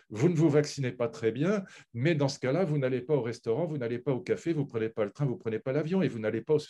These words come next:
au cinéma, et vous n'allez pas au théâtre. Voilà. Et c'est pas pour être méchant qu'on fait ça. C'est simplement parce que le vaccin, c'est la question des autres avant tout. C'est une question morale avant tout.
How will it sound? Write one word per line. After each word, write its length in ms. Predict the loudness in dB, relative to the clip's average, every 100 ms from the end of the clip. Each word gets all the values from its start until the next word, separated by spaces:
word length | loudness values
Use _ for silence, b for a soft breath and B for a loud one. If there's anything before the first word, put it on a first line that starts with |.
| -4
au 100 | -6
cinéma, 480 | -4 -4 -2 0 -2
et 40 |
vous 100 | -2
n'allez 220 | -2 -2
pas 120 | 0 -2
au 80 |
théâtre. 380 | 0 0 0 -2
Voilà. 240 | -2 0 0 B B B 0
Et 160 | 0 0
c'est 200 | 0 0
pas 220 | 4 0
pour 220 | 2 -2
être 120 | -2
méchant 480 | -2 -2 0 2 2
qu'on 160 | 0 -4
fait 160 | -2
ça. 300 | -4 -4 -6 B B -4
C'est 140 | -2
simplement 380 | 2 0 0 -2
parce 260 | -2 -4 -2
que 100 | 0
le 120 | 2
vaccin, 640 | 2 0 -4 -4 -2 -2 -6 B
c'est 340 | -16 -4 -2 -2 0
la 140 | 0
question 400 | 2 -2 -2 -4
des 400 | 0 0 0 6
autres 300 | 6 6 2
avant 220 | -2 -2
tout. 260 | -4 -4 -4
C'est 160 | -4
une 100 | -4
question 300 | -2 -2 -2
morale 440 | 0 2 4 2 0
avant 220 | -2 -4
tout. 240 | -8 -12